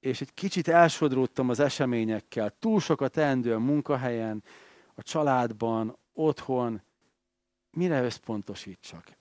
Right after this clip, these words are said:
Állj meg, kérd el. És zárásként a negyventől negyvenötödik vers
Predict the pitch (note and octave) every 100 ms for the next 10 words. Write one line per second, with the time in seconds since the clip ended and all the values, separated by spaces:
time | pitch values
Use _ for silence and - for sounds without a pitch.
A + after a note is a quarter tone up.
0 | - C3+ D3 C3+ C3 A2 E2 - B2 A#2
1 | F#2+ G2+ F2+ E2+ - _ _ _ _ _
2 | _ _ _ _ _ _ _ _ - -
3 | - _ C3+ B2+ F#3 G3 E3 C#3 - C3+
4 | B2+ C3 F3 F3 D#3 C3+ C#3 C3 D#3 C#3
5 | C#3 C3 B2+ A#2+ A#2+ C3 D3+ E3 -